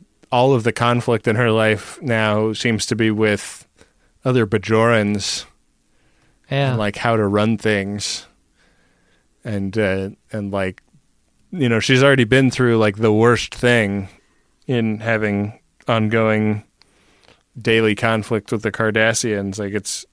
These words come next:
Speaker 1: it's a real weird feeling for her to be here now, having to, like, take sides in these, in these new and totally different kinds of fights.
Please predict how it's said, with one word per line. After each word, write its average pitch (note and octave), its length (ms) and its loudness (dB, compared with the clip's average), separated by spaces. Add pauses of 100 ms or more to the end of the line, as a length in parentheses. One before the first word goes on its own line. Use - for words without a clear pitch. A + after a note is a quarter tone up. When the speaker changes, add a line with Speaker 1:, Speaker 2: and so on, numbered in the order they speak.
(460)
Speaker 1:
it's A#2+ 140 -4
a A2+ 80 2
real A#2 320 4
weird A2+ 320 0
feeling A#2 380 2
for G2 180 -4
her G#2 200 0
to G2+ 100 -2
be G2+ 420 0 (1080)
here A#2 320 0
now, G#2 520 0 (1200)
having A2+ 380 0
to, A2 120 2
like, G#2 220 0
take A#2 240 -2
sides A2 360 0
in G#2+ 140 -2
these, G#2+ 420 -2
in A#2 180 -8
these G#2+ 520 -6
new A2+ 580 0 (640)
and G#2 480 -4 (180)
totally A2 380 0
different G#2 420 -2
kinds G#2+ 320 -2
of G#2+ 340 -6 (460)
fights. - 560 -4